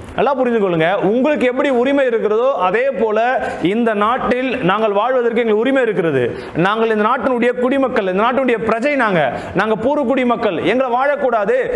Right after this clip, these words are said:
தகுதியற்ற சொல்வதற்கு உங்களுக்கு எந்த தகுதியும் கிடையாது. காம்பவுண்ட் போடுறதுக்கு அப்ரூவல் வாங்கணும்னு சொல்றீங்களே, எந்த சட்டத்துல சொல்லிருது எனக்கு எடுத்து சொல்லுங்க. ஊழியம் செய்யக்கூடிய ஒரு போதகரை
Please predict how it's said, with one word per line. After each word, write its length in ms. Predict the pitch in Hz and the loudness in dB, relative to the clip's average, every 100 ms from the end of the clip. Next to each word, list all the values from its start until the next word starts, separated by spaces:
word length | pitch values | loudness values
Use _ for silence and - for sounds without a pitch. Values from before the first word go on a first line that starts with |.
| - | -2
தகுதியற்ற 500 | 220 294 294 269 262 | -2 0 0 0 0
சொல்வதற்கு 680 | 247 240 254 214 - 233 214 | 0 0 0 0 0 0 2
உங்களுக்கு 440 | 233 262 277 226 | 2 2 2 2
எந்த 240 | 226 254 | 2 0
தகுதியும் 540 | 254 247 233 294 320 285 | 0 -2 0 0 0 0
கிடையாது. 760 | 240 226 208 220 269 269 269 - | 0 2 2 2 0 0 -4 -2
காம்பவுண்ட் 640 | 214 247 330 349 330 285 | -2 0 0 2 2 2
போடுறதுக்கு 680 | 247 247 233 208 202 240 285 214 226 | 0 0 0 0 0 2 0 0 -2
அப்ரூவல் 420 | - 339 302 240 | 0 0 0 0
வாங்கணும்னு 380 | 220 208 233 247 | 0 2 2 0
சொல்றீங்களே, 680 | 202 175 143 120 135 196 196 - 160 202 | 0 0 2 4 4 2 -2 -4 0 0
எந்த 380 | 277 330 302 - | 2 2 0 0
சட்டத்துல 400 | 233 220 277 302 | -2 0 0 0
சொல்லிருது 560 | 214 247 247 233 269 240 | 0 0 0 2 2 2
எனக்கு 320 | 208 220 196 | 2 0 0
எடுத்து 220 | 202 226 | 0 0
சொல்லுங்க. 380 | 196 196 208 214 - - - - - - | 0 0 0 -2 -4 -8 -12 -12 -8 -2
ஊழியம் 360 | 190 294 302 240 | 2 4 4 4
செய்யக்கூடிய 460 | 226 202 196 196 | 4 4 6 6
ஒரு 160 | 208 175 | 6 4
போதகரை 600 | - 208 277 220 160 | 4 6 6 6 6